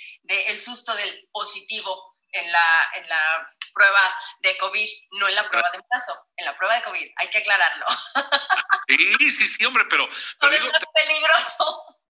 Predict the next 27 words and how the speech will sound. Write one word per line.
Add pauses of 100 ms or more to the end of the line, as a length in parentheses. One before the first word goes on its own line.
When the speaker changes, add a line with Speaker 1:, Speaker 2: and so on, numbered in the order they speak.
(100)
Speaker 2:
Exacto, (180)
y
lo
comento
porque (140)
seguramente
esto,
eh,
eh,
esto
lo
he
estado
viendo
que
está
ocurriendo
en,
en
varias
zonas,
en
varias,
con
varias
partes,
entonces